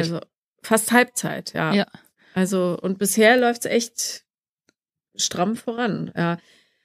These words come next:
Speaker 2: Und jetzt mal im Hinblick auf deine Vergangenheit. Hattest du sonst immer in der, im, im Sommer eine Liebe oder, oder hattest du mal einen Sommer ohne Liebe?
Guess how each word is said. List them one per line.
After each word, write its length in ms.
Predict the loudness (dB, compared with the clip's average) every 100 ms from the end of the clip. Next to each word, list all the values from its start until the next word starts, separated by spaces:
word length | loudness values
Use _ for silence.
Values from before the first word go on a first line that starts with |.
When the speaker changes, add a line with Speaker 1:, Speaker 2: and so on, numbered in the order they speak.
| _ _ 2
Speaker 2:
Und 80 |
jetzt 160 | 4 6
mal 60 | 6
im 60 |
Hinblick 340 | 8 8 6 6
auf 100 | 4
deine 180 | 4
Vergangenheit. 640 | 4 4 4 2 0 -4 -4
Hattest 300 | -4 -2 2
du 120 | 2
sonst 240 | 4 0 2
immer 220 | 2 2
in 80 | 2
der, 140 | 0
im, 220 | 2 2
im 140 | 4 4
Sommer 240 | 6 4
eine 240 | 6 4
Liebe 440 | 6 4 4 2 0
oder, 320 | 0 -2 -2
oder 340 | 0 0 0 -2
hattest 300 | -4 -4 -2
du 60 | 0
mal 160 | 2
einen 80 | 4
Sommer 260 | 4 4 4
ohne 220 | 4 4
Liebe? 280 | 2 -4